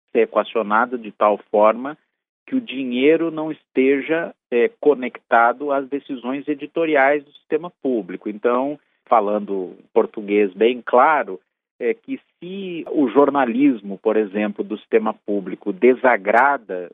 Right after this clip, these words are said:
é, quem toma decisões sobre o orçamento, que esse orçamento não seja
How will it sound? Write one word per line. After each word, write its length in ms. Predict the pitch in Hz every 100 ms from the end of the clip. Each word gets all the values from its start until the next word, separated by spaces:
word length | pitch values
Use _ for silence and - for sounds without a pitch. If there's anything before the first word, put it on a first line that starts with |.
| _
é, 240 | 110 95 -
quem 240 | - 131 120
toma 420 | 117 113 113 104
decisões 720 | 92 101 - 101 92 101 101 95
sobre 280 | 107 95 95
o 60 |
orçamento, 840 | 98 - 127 117 127 165 135 - - _ _ _ _
que 80 | 156
esse 260 | 151 - 165
orçamento 720 | 151 - 156 139 135 143 165
não 220 | 170 165 _
seja 380 | 135 139 139